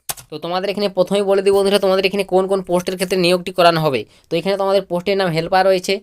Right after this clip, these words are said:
অ্যাসিস্ট্যান্ট রয়েছে, কাউন্টার স্টাফ রয়েছে, বিলিং স্টাফ রয়েছে। এরকম তোমাদের বিভিন্ন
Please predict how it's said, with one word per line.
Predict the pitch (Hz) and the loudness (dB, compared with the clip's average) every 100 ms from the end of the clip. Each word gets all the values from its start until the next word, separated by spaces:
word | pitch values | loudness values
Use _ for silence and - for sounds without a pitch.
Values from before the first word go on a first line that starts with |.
| _ _ _ - | _ _ _ -6
অ্যাসিস্ট্যান্ট | 160 202 185 202 190 185 | -4 -4 -2 -2 2 4
রয়েছে, | 180 190 196 _ _ 147 | 4 2 -2 _ _ 0
কাউন্টার | 180 185 190 180 | 0 2 2 2
স্টাফ | 185 180 190 | 0 2 2
রয়েছে, | 180 196 196 _ - 147 | 2 -2 -6 _ -16 -8
বিলিং | 170 196 190 180 | -2 0 0 0
স্টাফ | 175 160 | 0 2
রয়েছে। | 143 151 160 | 0 2 2
এরকম | 190 190 | 0 0
তোমাদের | 196 196 180 170 | 0 2 0 0
বিভিন্ন | 185 | -2